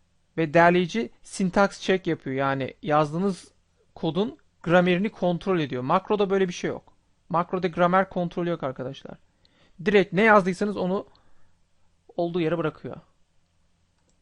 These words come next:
Push fonksiyonunu da tanımlayalım. Bakın yine template. T'imizi yazdık.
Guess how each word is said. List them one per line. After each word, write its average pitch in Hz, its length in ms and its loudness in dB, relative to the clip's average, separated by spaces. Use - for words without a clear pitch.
Push 285 220 2
fonksiyonunu 214 420 2
da 185 100 0
tanımlayalım. 160 540 0
Bakın 196 400 -2
yine 175 220 -4
template. 156 640 -6
T'imizi 156 500 -4
yazdık. 135 480 -4